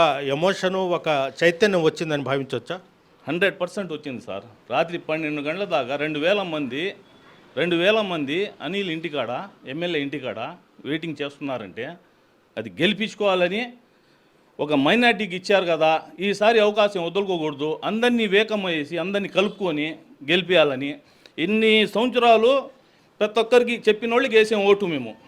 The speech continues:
Speaker 2: ఈసారి మాకు అవకాశం వచ్చింది, అందరూ మాకు వేస్తారనేసి మేము నమ్ముతున్నాం. అది హండ్రెడ్ పర్సెంట్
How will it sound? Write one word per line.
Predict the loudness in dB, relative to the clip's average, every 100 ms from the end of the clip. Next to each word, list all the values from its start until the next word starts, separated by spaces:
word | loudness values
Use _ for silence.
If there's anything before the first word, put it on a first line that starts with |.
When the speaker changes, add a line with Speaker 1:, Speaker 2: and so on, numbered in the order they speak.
| _ _ _ -6
Speaker 2:
ఈసారి | -4 4 4 6
మాకు | 4 2 4
అవకాశం | 4 4 2 -2
వచ్చింది, | -4 -6 -6 -6 -10 -20 _ -8 -4
అందరూ | 2 4 6
మాకు | 4 6
వేస్తారనేసి | 4 6 4 4 2 -4 -6 -8 -4
మేము | -2 -2
నమ్ముతున్నాం. | -4 -4 -6 -8 -12 _ _ _ _ _ _ _ _ _ _ _ _ _
అది | -14 -10
హండ్రెడ్ | -6 -4 -4 -4
పర్సెంట్ | -6 -8